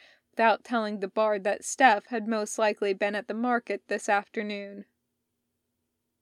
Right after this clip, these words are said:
She mistook the reason of his hesitation and asked, her voice softer, "Did he comment on the status of your birth?" "No, he didn't say anything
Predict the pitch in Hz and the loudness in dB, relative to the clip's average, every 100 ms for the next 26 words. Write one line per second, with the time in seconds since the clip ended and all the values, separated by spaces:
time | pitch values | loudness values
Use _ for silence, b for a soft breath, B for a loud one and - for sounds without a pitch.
0 | _ _ _ _ _ _ _ - 220 202 | _ _ _ _ _ _ _ -8 -6 -6
1 | - - 214 - 214 196 220 214 208 202 | -10 -4 -4 -4 -8 -4 -4 -6 -8 -8
2 | - 208 233 214 240 220 214 240 214 - | -6 -6 -6 -8 -6 -6 -4 -2 -2 -4
3 | 202 196 - - 214 226 254 196 208 - | -8 -10 -16 -12 -2 0 2 0 -6 -10
4 | - _ _ 240 214 202 202 - 214 202 | -12 _ _ -6 -2 -2 -2 -2 0 -2
5 | 208 - 202 202 - _ _ _ _ _ | -4 -6 -4 -4 -10 _ _ _ _ _
6 | _ _ _ _ _ _ _ 240 277 311 | _ _ _ _ _ _ _ -12 -6 -6
7 | - 339 330 311 _ _ - - 311 277 | -2 -2 -2 -6 _ _ -20 -8 -4 -2
8 | 208 202 - - 226 233 - 233 226 226 | -4 -8 -18 -12 -8 -8 -6 -4 -2 -4
9 | 233 220 233 - 285 254 202 - _ - | -8 -6 -8 -4 -4 -2 -6 -10 _ -20
10 | _ _ _ _ _ _ _ _ _ _ | _ _ _ _ _ _ _ _ _ _
11 | _ _ _ - 214 220 196 - - - | _ _ _ -14 -6 -4 -4 -6 -10 -14
12 | _ _ _ 277 269 359 294 - 240 233 | _ _ _ 2 4 4 2 2 2 2
13 | 226 220 - 220 | 2 -2 -4 -6